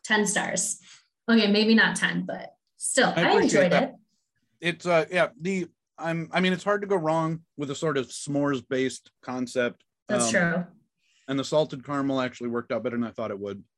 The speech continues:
Speaker 2: But mine was, the idea was to make it a mirror of the drink. So the base was a graham cracker, double, uh,
Speaker 1: Clever.
Speaker 2: yeah, double, uh, line of chocolate, and then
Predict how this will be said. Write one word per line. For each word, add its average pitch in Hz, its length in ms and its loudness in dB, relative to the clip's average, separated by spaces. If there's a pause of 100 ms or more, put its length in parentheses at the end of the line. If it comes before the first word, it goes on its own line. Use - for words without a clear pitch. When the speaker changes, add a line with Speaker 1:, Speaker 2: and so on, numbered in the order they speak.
(320)
Speaker 2:
But 139 340 0
mine 160 320 -4
was, 135 300 -6 (360)
the 160 120 2
idea 160 360 2
was 160 280 -2
to - 120 -12
make 160 260 -6
it 160 140 -4
a 135 120 0
mirror 131 680 0
of 117 340 -2
the 110 80 -12
drink. 135 500 -2 (680)
So - 160 -6
the 131 120 -2
base 160 500 -2
was 135 160 -6
a 135 40 -8
graham 156 360 -2
cracker, 113 640 -6 (720)
double, 147 580 0 (200)
uh, 254 100 2
Speaker 1:
Clever. 190 680 2 (460)
Speaker 2:
yeah, 147 180 2
double, 143 800 -4
uh, 117 420 -2 (240)
line 135 260 -6
of 123 80 -10
chocolate, 139 600 -4
and 127 160 -4
then 117 220 -4